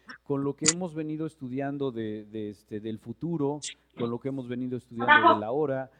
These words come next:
con lo que hemos venido estudiando del antes, vemos que Dios está cumpliendo su parte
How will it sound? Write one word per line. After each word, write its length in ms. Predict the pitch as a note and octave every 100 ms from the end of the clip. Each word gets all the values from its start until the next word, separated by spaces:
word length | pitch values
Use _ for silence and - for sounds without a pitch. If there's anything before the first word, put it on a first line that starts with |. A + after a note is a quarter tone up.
| _
con 160 | - A#2
lo 100 | A2+
que 120 | C#3
hemos 180 | C3 B2
venido 260 | A#2+ B2
estudiando 460 | A#2+ - A2+ A#2 A#2+
del 220 | A#2+ D3+
antes, 280 | D#3 B2+ D#4+ - - _ _
vemos 360 | - G3+ G#3+ - - - - _ _
que 120 | C#3
Dios 460 | C#3 D#3+ F3+ F#3+ -
está 340 | D#3+ C#3+ D4+ -
cumpliendo 640 | D3+ D3+ D#3+ D#3 D#3 D#3+ - _ _ _ F5 - - - E4+ E4+ - -
su 100 | A2+
parte 720 | - D#3+ D#3 C#3+ D#3 E3